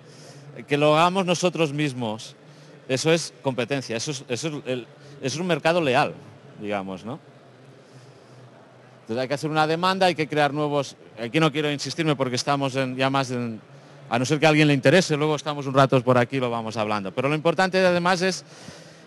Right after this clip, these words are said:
que hay, eh, hay interés, no solamente en zonas rurales o, o hay en algunos piraos del Pirineo y cosas de estas, ¿no? Porque cuando lo vemos, es decir, hay gente que no llega a final de mes, también en las ciudades.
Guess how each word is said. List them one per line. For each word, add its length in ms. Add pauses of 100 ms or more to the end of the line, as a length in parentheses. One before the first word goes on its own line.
(140)
que 100
hay, 220 (800)
eh, 580
hay 160
interés, 480
no 100
solamente 400
en 60
zonas 320
rurales 680
o, 460 (460)
o 80
hay 160
en 200
algunos 340
piraos 300
del 120
Pirineo 640
y 60
cosas 320
de 80
estas, 300
¿no? 160 (800)
Porque 160
cuando 220
lo 80
vemos, 280
es 140
decir, 200 (480)
hay 180
gente 360
que 80
no 80
llega 180
a 40
final 240
de 80
mes, 360
también 240
en 60
las 160
ciudades. 640